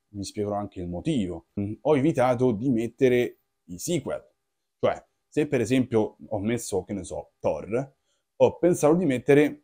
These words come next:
perché ovviamente volevo metterlo Thor, eh, non perché per forza che devo mettere Thor, però ho pensato di mettere solamente il primo film,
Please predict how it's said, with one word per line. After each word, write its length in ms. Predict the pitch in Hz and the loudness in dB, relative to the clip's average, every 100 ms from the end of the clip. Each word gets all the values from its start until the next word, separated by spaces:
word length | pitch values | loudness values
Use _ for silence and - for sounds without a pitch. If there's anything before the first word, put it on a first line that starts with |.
| _ _ | _ _
perché 240 | 113 - | -2 -2
ovviamente 320 | 107 113 127 92 | -2 0 0 0
volevo 160 | 95 | 0
metterlo 460 | 98 120 - 90 87 | 4 2 0 -6 -6
Thor, 360 | 78 71 - 87 | -6 -8 -8 -6
eh, 120 | 101 | -4
non 180 | 107 95 | -4 -6
perché 340 | - - 92 | -10 -20 -18
per 200 | - 90 | -16 -16
forza 340 | - 92 90 - | -8 -8 -8 -10
che 80 | |
devo 140 | 85 82 | -12 -12
mettere 320 | 90 - 85 | -14 -14 -16
Thor, 320 | 82 78 - - | -14 -18 -16 -6
però 220 | 120 - _ _ _ | -4 -4 _ _ _
ho 120 | 107 | -6
pensato 340 | 139 139 135 | -2 0 0
di 80 | 147 | 0
mettere 340 | 123 117 123 120 | 0 -2 -2 -2
solamente 460 | - 113 104 104 | -4 -6 -6 -6
il 60 | 92 | -10
primo 200 | 92 87 | -10 -8
film, 280 | 220 110 | -4 -4